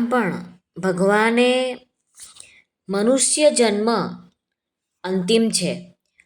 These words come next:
અને એ કેમ ભગવાને આપણને આપ્યો છે? તો કહે છે કે એ જન્મ મનુષ્યને કેવળ પોતાનું કલ્યાણ કરવા માટે જ આપ્યો હોય છે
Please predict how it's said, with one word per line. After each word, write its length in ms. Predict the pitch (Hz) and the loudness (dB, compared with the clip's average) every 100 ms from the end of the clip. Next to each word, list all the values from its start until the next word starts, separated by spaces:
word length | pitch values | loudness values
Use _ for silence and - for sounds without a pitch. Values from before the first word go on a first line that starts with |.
| _ | _
અને 140 | 240 254 | -4 -2
એ 100 | 262 294 | 0 2
કેમ 280 | 294 269 339 | 4 4 2
ભગવાને 440 | 302 226 214 208 | 0 2 2 2
આપણને 400 | 202 180 180 175 | 0 0 0 2
આપ્યો 300 | 151 139 131 | 0 -2 -8
છે? 200 | 120 - - | -8 -10 -14
તો 160 | - 220 - | -6 -6 -6
કહે 140 | - 247 247 | 2 4 6
છે 160 | 269 | 4
કે 180 | 262 285 277 - | 4 4 4 4
એ 80 | 254 | 2
જન્મ 360 | 208 208 196 220 262 | 4 2 2 0 -2
મનુષ્યને 580 | 226 196 208 - 233 | -2 -2 -4 -4 -4
કેવળ 360 | 240 214 208 269 330 - - - _ | -2 -2 0 0 -2 -10 -18 -18 _
પોતાનું 580 | 247 240 240 262 262 285 | -4 -2 0 0 2 0
કલ્યાણ 520 | 269 214 202 208 233 262 | 0 -2 0 2 2 2
કરવા 380 | 233 180 185 | 2 4 2
માટે 400 | 196 190 175 180 247 | 2 2 2 4 4
જ 60 | 247 - | 4 -2
આપ્યો 380 | 156 - 143 143 | -8 -4 -2 -2
હોય 200 | 143 113 | -4 -8
છે 180 | - | -8